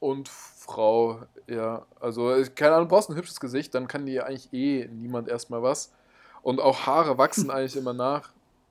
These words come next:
Speaker 1: Ähm, deswegen, pf, man sollte mal Dinge einfach wagen. Vor allem, wenn man jetzt noch in unserem Alter ist, wo man echt keine Probleme mit der irgendwelchen Haarwachstum hat, dann, ähm,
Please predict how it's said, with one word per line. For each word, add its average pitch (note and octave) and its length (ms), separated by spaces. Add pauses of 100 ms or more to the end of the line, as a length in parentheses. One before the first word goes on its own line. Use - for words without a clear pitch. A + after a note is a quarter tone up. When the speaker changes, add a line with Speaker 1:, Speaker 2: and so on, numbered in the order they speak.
(640)
Speaker 1:
Ähm, B2 360
deswegen, A#2+ 600 (680)
pf, - 220 (100)
man B2 160
sollte C#3 300
mal C3 160
Dinge C#3+ 220
einfach B2 260
wagen. A2+ 300
Vor A2+ 140
allem, C3 100
wenn C#3 80
man C#3 80
jetzt C3 120
noch C3 100
in C3+ 100
unserem C3+ 320
Alter C3 280
ist, - 320 (200)
wo A#2 60
man A#2 120
echt C3 160
keine B2+ 220
Probleme B2 360
mit A2+ 140
der - 80
irgendwelchen A2+ 380
Haarwachstum A#2 500
hat, A2+ 160 (800)
dann, A#2+ 420 (100)
ähm, G#2+ 600